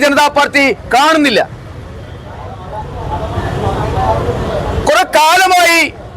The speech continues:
ഇദ്ദേഹം കമ്മ്യൂണിസ്റ്റ് പാർട്ടിയുടെ ചുവന്ന കുപ്പായം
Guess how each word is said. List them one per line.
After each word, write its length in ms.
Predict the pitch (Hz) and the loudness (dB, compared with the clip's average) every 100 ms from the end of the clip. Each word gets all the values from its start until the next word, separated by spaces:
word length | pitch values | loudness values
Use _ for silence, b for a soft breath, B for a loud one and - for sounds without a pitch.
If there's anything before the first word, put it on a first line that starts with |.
| - - - - - - - - - - - | -16 -16 -16 -14 -14 -14 -14 -14 -8 -4 -2
ഇദ്ദേഹം 440 | 277 349 349 349 359 349 - - - - - - | 2 4 4 4 2 -4 -14 -16 -16 -16 -16 0
കമ്മ്യൂണിസ്റ്റ് 560 | 254 359 381 392 359 349 | 2 4 2 2 2 2
പാർട്ടിയുടെ 400 | 349 330 330 330 339 339 | 4 4 4 4 2 2
ചുവന്ന 440 | 311 349 381 381 370 349 | 2 4 2 4 2 2
കുപ്പായം 520 | 320 - 359 359 359 | -2 4 4 4 2